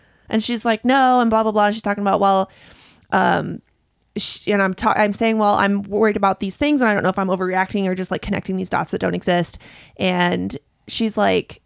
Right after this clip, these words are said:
"Well, your dog came in for skin issues last year. It's just allergies. It happens this time of year." I'm like, <laughs> "Okay,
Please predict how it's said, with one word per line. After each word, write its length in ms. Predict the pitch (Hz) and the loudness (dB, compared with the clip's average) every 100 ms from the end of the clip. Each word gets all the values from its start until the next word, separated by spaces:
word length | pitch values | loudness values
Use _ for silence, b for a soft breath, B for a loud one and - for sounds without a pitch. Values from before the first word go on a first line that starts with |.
| - | -6
"Well, 180 | 208 214 | 0 0
your 140 | 208 | 2
dog 220 | 202 190 | 0 0
came 200 | - 208 | 0 -2
in 100 | 196 | -2
for 120 | 190 190 | -2 -6
skin 220 | - 196 | -4 -4
issues 280 | 175 175 185 | -4 -6 -4
last 300 | 175 - - | -4 -6 -8
year. 320 | - 233 226 _ _ _ _ _ _ _ _ _ _ _ _ _ _ - | -8 -8 -12 _ _ _ _ _ _ _ _ _ _ _ _ _ _ -4
It's 140 | 208 | 0
just 160 | 220 - | 0 2
allergies. 500 | 180 185 180 165 - | 2 2 0 -4 -4
It 60 | |
happens 380 | 185 190 190 185 | -2 -2 -2 -6
this 120 | 190 | -6
time 220 | - 196 - | -6 -8 -6
of 60 | |
year." 220 | - - | -6 -6
I'm 100 | 240 | -8
like, 220 | 269 - - | -10 -14 -8
<laughs> 480 | - 427 - - 254 _ b b b b b - | -4 -4 -6 -10 -12 _ b b b b b 0
"Okay, 400 | 220 208 214 | 2 4 2